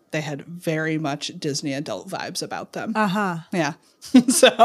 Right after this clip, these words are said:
Speaker 2: Uh-huh.
Speaker 1: you know, and I could, I could be wrong. And it could just be, like, a small subset of people who are this way. And I'm sure there's a lot about the park and being really into Disney that I entirely don't get. So, um, but it is
Speaker 2: Yeah, 'cause I
Speaker 1: Yeah.
Speaker 2: wonder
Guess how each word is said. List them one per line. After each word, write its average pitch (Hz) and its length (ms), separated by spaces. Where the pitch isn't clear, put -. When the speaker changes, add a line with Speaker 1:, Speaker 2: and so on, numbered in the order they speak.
Speaker 2:
Uh-huh. 277 420
Speaker 1:
you 247 100
know, 254 60
and 262 180
I 339 140
could, 415 340
I 302 160
could 370 180
be 403 140
wrong. 311 400
And 302 140
it 294 80
could 349 180
just 339 240
be, 302 140
like, 294 120
a 277 80
small 262 440
subset 247 340
of 240 80
people 247 260
who 233 140
are 202 140
this 214 180
way. 226 200
And 208 80
I'm 160 140
sure 226 220
there's 214 160
a - 60
lot 196 100
about 185 220
the 180 40
park 170 380
and 165 320
being 170 220
really 160 200
into 156 120
Disney 160 300
that 160 180
I 160 140
entirely 160 640
don't 151 260
get. - 340
So, 147 360
um, 151 320
but 156 220
it 156 180
is 143 480
Speaker 2:
Yeah, 247 160
'cause 277 180
I 339 80
Speaker 1:
Yeah. 349 60
Speaker 2:
wonder - 180